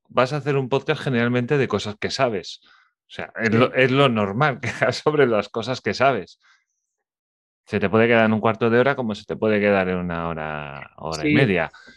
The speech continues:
Speaker 1: Eso ya depende de qué quieras hablar. Cuanto más amplio sea el tema, pues más te puedes explayar. Y... Pero sí, esas primeras veces de, ¿de qué hablo? ¿Cómo le...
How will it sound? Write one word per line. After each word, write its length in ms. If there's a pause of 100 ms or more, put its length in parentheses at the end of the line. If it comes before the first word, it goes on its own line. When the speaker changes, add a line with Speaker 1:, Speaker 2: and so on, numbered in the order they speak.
(460)
Speaker 1:
Eso 200
ya 120
depende 340
de 140
qué 120
quieras 320
hablar. 280
Cuanto 280
más 260
amplio 420
sea 340
el 140
tema, 340
pues 400 (480)
más 320
te 140
puedes 320
explayar. 560
Y... 220 (280)
Pero 160
sí, 220
esas 220
primeras 440
veces 300
de, 240
¿de 180
qué 140
hablo? 400 (560)
¿Cómo 340
le... 400